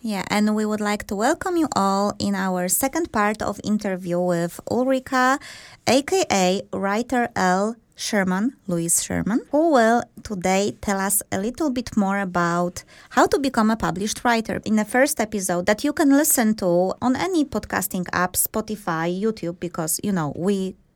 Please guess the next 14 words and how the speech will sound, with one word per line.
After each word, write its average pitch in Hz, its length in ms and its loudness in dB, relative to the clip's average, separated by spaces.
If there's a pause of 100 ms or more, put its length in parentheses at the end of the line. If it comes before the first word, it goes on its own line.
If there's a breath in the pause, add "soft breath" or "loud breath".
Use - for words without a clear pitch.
(100)
keep - 320 -6
all 147 160 -4
the 139 160 -6
recordings, 139 640 -6
guys. - 440 -6
You 220 120 0
can 214 160 0
listen 262 300 2
to 247 100 -2
Ulrika's 185 540 -4
story. 180 640 -2
You 196 140 -4
can, 175 320 0
uh, 165 340 -2